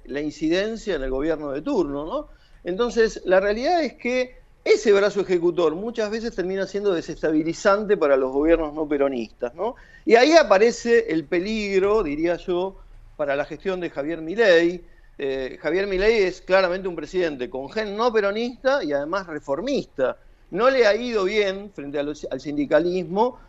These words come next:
a aquellos presidentes que han intentado ser reformistas. Recordemos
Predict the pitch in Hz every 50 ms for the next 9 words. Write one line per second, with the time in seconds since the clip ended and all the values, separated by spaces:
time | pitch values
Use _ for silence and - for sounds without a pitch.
0 | - - - - 147 151 180 - 226 214 - 175 165 - 170 175 196 214 226 -
1 | 175 156 165 156 143 151 151 151 - 175 196 208 175 - - 151 151 151 139 -
2 | 139 165 254 359 381 - 139 113 120 127 123 131 139 165 185 190 190 180 -